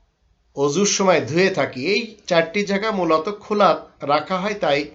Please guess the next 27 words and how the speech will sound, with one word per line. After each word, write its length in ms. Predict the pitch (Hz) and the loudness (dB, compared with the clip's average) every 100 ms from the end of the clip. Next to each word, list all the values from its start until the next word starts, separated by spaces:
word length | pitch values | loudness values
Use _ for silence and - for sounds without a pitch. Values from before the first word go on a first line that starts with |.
| - _ _ _ _ - - _ - | -20 _ _ _ _ -20 -20 _ -8
এটি 240 | 143 135 123 | -6 -6 -4
ধোয়া 240 | 147 170 139 127 | 4 6 6 4
হয়। 180 | 175 - - - - _ _ _ _ _ _ _ _ _ _ - | -2 -4 -14 -20 -20 _ _ _ _ _ _ _ _ _ _ -2
পাঁচ 160 | 185 185 165 | 0 0 -2
নম্বর 220 | 151 143 | -2 -2
সূরা 200 | - 147 139 | -2 0 0
আল 80 | 123 | 0
মায়েদার 340 | 123 147 165 190 - | 0 0 -2 -4 0
ছয় 200 | 151 151 | 0 0
নম্বর 200 | 165 151 135 | 0 0 0
আয়াতে 180 | 127 131 120 | 0 -2 -4
আল্লাহ 160 | 120 123 | -4 -4
বলছেন, 220 | 151 170 151 | -4 -4 -2
ইয়া 100 | 139 127 | -2 -2
আইয়ুহাল্লাযীনা 680 | 127 127 120 120 139 143 127 123 | -2 -4 -4 -8 -6 -6 -4 -4
আমানু 260 | 123 175 185 143 | -4 -4 -4 -4
ইযা 160 | 139 127 - | -4 -4 -6
কুমতুম 320 | 226 220 208 165 | -8 -6 -4 -2
ইলাস 200 | 143 - | -2 -4
সালাত 360 | 123 113 135 180 - - - _ - | -6 -4 -4 -4 -8 -20 -20 _ -2
ফাগসিলু 480 | 143 143 - 165 147 127 | 0 0 -2 -2 -2 -4
উজুহাকুম 560 | 120 170 170 180 196 208 - - - - | -6 -4 -4 -6 -6 -6 -8 -20 -20 -8
ওয়া 120 | 131 139 | 0 2
আইদিয়াকুম 440 | 151 151 143 147 131 | 2 0 0 0 -2
ইলাল 200 | 131 117 117 | -2 -4 -2
মারাফিক 480 | 131 175 180 220 220 139 | 2 2 2 -4 -4 0
ওয়ামসাহু 420 | 143 151 147 | 0 0 -4